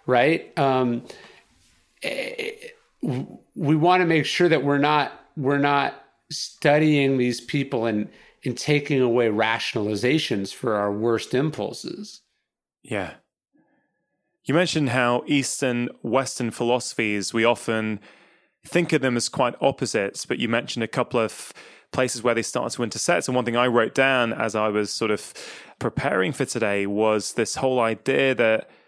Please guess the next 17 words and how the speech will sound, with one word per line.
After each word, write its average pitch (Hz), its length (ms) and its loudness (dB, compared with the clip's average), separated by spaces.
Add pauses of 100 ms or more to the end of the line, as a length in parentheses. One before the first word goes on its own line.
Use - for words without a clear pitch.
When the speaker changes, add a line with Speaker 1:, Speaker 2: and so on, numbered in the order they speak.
(600)
Speaker 2:
obviously, 147 280 0
Stoic 165 240 4
philosophy, 139 280 2
a 127 40 2
lot 135 140 4
of - 120 -2
control 131 400 2
the 127 80 0
controllables, 117 960 0
process 139 680 2 (120)
over 123 260 4 (160)
outcome. 107 640 -2 (440)
It's 175 240 0
journey 156 800 4 (100)
over 143 260 4
destination. 143 840 2
And 117 160 0